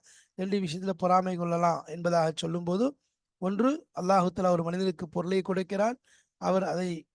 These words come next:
நல்ல விஷயத்திலே செலவு செய்கிறார். இன்னொருவருக்கு அல்லாஹு தஆலா ஹிக்மத்தை கொடுக்கிறான், ஹிக்மத்தை கொடுக்கிறான், ஞானத்தை கொடுக்கிறான். அதை அவர்,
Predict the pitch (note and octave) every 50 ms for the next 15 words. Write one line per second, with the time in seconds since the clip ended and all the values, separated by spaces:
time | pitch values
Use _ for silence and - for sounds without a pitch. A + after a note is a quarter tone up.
0 | _ _ - F3+ F3+ G3+ G#3+ G3+ F#3+ D#3+ - - F3+ D#3+ F#3 F3 E3+ D3+ - E3+
1 | E3 F3 F3+ E3+ - F#3 F3+ F#3 F#3 G3 A3+ A#3+ - _ _ _ _ _ _ _
2 | _ - G3 G#3 G#3+ G#3 G#3 G#3 G3 G3+ - - G3 F3+ F#3+ G3 F#3 F#3 F#3 E3
3 | - F#3+ F#3 F3+ D#3+ - G3 G3 F#3 A3 A3 G3+ G3+ G#3 F#3+ - F#3+ D#3+ D#3+ D3+
4 | - - B2+ A#2+ - _ _ _ _ _ _ _ _ _ _ _ _ _ _ _
5 | _ _ - F#3 F#3+ - - A#3+ A#3+ F#3 A3+ G#3+ F3 G#3 F#3 F3+ E3 - F3 F3
6 | F3 E3+ E3 E3+ F3 G3+ A3 A3 G3+ A3+ G#3 E3+ G3 F3 E3+ D#3 - E3 D#3+ D#3
7 | D3 D3+ - - - - _ _ _ - D#3+ F3+ G#3 G#3+ - - D3+ F#3 F#3+ A3
8 | B3+